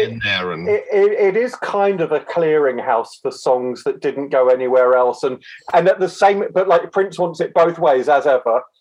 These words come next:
Speaker 2: He wants it to be kind of a, kind of a clearinghouse and a kind of recycle bin, but at the same time, he's going, "A-,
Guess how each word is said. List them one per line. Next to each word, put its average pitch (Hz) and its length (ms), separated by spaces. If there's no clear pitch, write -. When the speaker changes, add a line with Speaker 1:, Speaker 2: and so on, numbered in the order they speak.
Speaker 2:
He 165 80
wants 170 280
it 185 120
to - 80
be 160 160
kind 185 460
of 156 120
a, 135 240
kind 202 380
of - 80
a 127 80
clearinghouse 120 760
and 131 100
a 127 60
kind 127 400
of 127 100
recycle 127 640
bin, 127 180
but 143 200
at 160 100
the 170 80
same 165 240
time, 151 240
he's 151 140
going, 143 360
"A-, 170 100